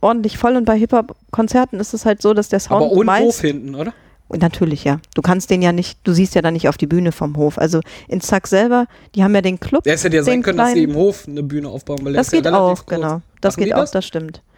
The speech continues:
Speaker 1: Also die, ja, zum Beispiel beim Edelweiß-Piraten-Festival, das ist jetzt auch noch im nächsten Monat, glaub ich. Wenn du da noch nicht warst, dann komm da mal mit hin. Das ist wirklich richtig gut immer.
Speaker 2: Ja, bin ich dabei.
Speaker 1: Und, ähm, also draußen im Hof gibt's die Möglichkeit, aber ich, das Konzert war einfach in der großen Halle, sag ich jetzt mal. Und
Speaker 2: Mhm.
Speaker 1: da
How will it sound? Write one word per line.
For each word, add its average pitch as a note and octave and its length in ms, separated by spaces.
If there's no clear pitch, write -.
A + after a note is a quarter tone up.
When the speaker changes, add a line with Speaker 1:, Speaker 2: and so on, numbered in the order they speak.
Speaker 1:
Also F#3 180
die, F#3 240
ja, G3+ 320
zum G3 180
Beispiel F#3+ 280
beim F3+ 180
Edelweiß-Piraten-Festival, B3 1120
das A3 180
ist - 120
jetzt F#3+ 120
auch A3+ 100
noch B3 200
im G#3+ 160
nächsten A3 340
Monat, A#3 360
glaub A3 200
ich. - 100
Wenn G3 80
du G#3 80
da G#3 140
noch C#4 120
nicht A#3+ 200
warst, A#3+ 260
dann A3 100
komm A3+ 300
da G3+ 140
mal F#3+ 140
mit F#3+ 160
hin. D#3+ 180
Das D#3+ 160
ist F3 120
wirklich F#3 280
richtig E3+ 240
gut D3+ 180
immer. D3+ 220
Speaker 2:
Ja, D#3+ 80
bin C#3 80
ich - 80
dabei. B2+ 260
Speaker 1:
Und, G3 460
ähm, F3 400
also G3 160
draußen F#3 320
im F3+ 160
Hof C4 200
gibt's - 220
die A#3 80
Möglichkeit, A3 480
aber E3+ 160
ich, - 180
das - 160
Konzert A3+ 360
war F3+ 80
einfach F#3 200
in F3 100
der E3+ 80
großen E3+ 420
Halle, D3+ 180
sag D#3 220
ich - 80
jetzt - 180
mal. D3+ 140
Und D#3+ 100
Speaker 2:
Mhm. E3 40
Speaker 1:
da D#3+ 120